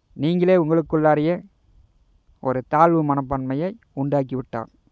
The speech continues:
கடகராசி அன்பர்கள் அதிலிருந்து மீண்டு வர போறீங்க. ஒன்பதாவது வீட்டிலே சனி பகவான் நட்சத்திரத்திலே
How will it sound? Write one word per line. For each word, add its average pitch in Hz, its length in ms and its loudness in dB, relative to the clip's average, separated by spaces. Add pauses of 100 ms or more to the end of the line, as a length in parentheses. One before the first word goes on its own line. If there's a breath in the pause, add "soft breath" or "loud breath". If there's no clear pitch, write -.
(1120)
கடகராசி 185 520 4
அன்பர்கள் 175 340 0 (180)
அதிலிருந்து 165 500 -4
மீண்டு 160 260 -2
வர 143 100 0 (100)
போறீங்க. 120 240 -6 (920)
ஒன்பதாவது 202 580 6
வீட்டிலே 180 280 -2 (120)
சனி 156 220 -2
பகவான் 180 260 0
நட்சத்திரத்திலே 170 600 -4